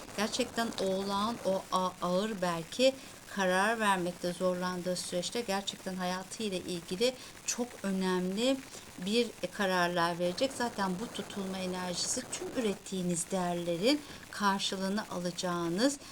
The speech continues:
ve kazançlarınız da artan bir süreç olduğu için hayatınızla ilgili yeni planlar da bu süreçte önünüzdeki iki yıla yayılan süreçler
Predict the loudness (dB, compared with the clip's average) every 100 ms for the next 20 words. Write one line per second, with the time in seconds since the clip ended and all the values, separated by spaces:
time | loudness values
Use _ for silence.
0 | -14 -10 -2 0 2 0 0 0 0 -2
1 | -2 -2 -2 -2 -2 -2 -2 -2 -2 -4
2 | -2 -2 -2 -2 2 2 2 -8 0 2
3 | 4 2 -2 -6 -4 -2 -2 -2 -4 -2
4 | 0 0 -2 -4 -2 0 -2 -2 -4 -4
5 | -6 -4 -2 -2 -2 -4 -2 0 0 -2
6 | -6 -8 -6 -4 0 2 2 0 0 -2
7 | -2 -2 -4 -12 -16 -14 -4 0 2 2
8 | 2 0 2 2